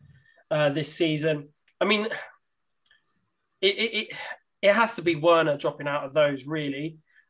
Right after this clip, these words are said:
Um, he's had some very good performances in the last few weeks, but let's face it, overall he's been, he's been a disappointment in terms of end product and goals.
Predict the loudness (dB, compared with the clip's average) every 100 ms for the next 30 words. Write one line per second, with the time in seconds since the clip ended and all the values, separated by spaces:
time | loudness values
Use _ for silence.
0 | -2 2 4 4 0 -4 -4 0 0 0
1 | -2 2 2 2 -6 -8 -8 -8 -8 0
2 | 2 2 -2 -6 -4 -4 -6 -12 -16 _
3 | _ _ _ 2 6 4 4 -2 -2 0
4 | 0 0 -4 -4 -4 -4 -4 -4 -6 -10
5 | _ -2 0 0 -2 -2 -2 0 -2 -2
6 | -2 -2 -4 -2 -2 -2 -6 -4 0 0
7 | 0 -10